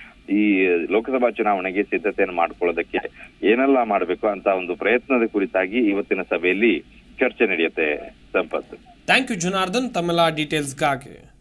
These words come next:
Speaker 2: ಒಟ್ನಲ್ಲಿ ನೂತನ ಪದಾಧಿಕಾರಿಗಳ ಜೊತೆಯಲ್ಲಿ ವಿಜೇಂದ್ರ ಇವತ್ತು ಮೀಟಿಂಗ್ ಮಾಡ್ತಾರೆ. ಸಾಕಷ್ಟು ವಿಷಯಗಳ ಕುರಿತು ಇವತ್ತು ಚರ್ಚೆ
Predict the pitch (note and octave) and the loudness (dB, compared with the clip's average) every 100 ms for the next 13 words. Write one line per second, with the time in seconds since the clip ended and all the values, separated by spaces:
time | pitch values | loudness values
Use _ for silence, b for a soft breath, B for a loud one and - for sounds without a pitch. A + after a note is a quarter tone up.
0 | _ - b b b b b - D#3 D#3 | _ -20 b b b b b -12 -12 -4
1 | F#3 G3 G#3+ F#3 F#3+ F#3+ G3 F#3+ F3+ E3+ | 0 2 2 2 0 0 0 0 2 2
2 | F3+ F3+ F3+ E3+ E3+ E3+ D#3+ D#3+ E3 F#3+ | 2 0 2 2 2 0 -2 -2 -2 0
3 | F3+ D#3 D#3 E3 D#3+ D#3+ D#3 D3+ D#3+ D3 | 0 -2 -2 -2 0 0 -2 -4 -4 -2
4 | F3 F3+ G#3 F3+ C#3+ D#3 D#3+ F#3+ B3 G3 | -2 -4 -6 -4 -4 -4 -4 -6 -6 -8
5 | F#3 F#3+ - F#3+ F3+ F#3 F#3 F3+ F3 F3 | -8 -8 -6 -2 -2 -2 -4 -4 -6 -6
6 | E3+ E3 F#3+ F3+ D3+ D#3 E3 D3+ - - | -8 -6 -6 -4 -4 -8 -10 -12 -10 -6
7 | D#3+ D3+ F#3+ | -6 -6 -10